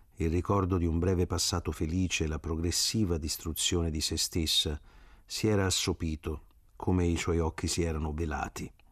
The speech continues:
La casa di cui era stata, quasi per una suprema ironia, la padrona,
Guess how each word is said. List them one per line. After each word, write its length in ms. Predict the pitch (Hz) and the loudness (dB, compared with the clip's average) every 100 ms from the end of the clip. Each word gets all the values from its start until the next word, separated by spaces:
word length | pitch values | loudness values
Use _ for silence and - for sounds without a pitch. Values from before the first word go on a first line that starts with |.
| - - - - - - - - | -20 -20 -20 -20 -20 -20 -20 -4
La 160 | 98 98 | -2 2
casa 300 | 120 110 95 | 2 2 2
di 100 | 98 | 2
cui 180 | 107 | 2
era 160 | 101 92 | 4 2
stata, 680 | - - 90 85 85 80 78 | 0 0 0 0 0 -2 -4
quasi 460 | - 92 92 85 82 | -6 -2 0 0 0
per 200 | 90 82 | 0 0
una 180 | 85 82 | 0 -2
suprema 580 | - 87 98 107 95 87 | -4 -4 0 2 2 2
ironia, 640 | 85 85 85 85 78 76 - - - | 0 2 0 0 -2 -8 -12 -20 -10
la 200 | 87 85 | -4 -2
padrona, 640 | 87 80 87 82 80 78 | -2 -2 0 0 -2 -6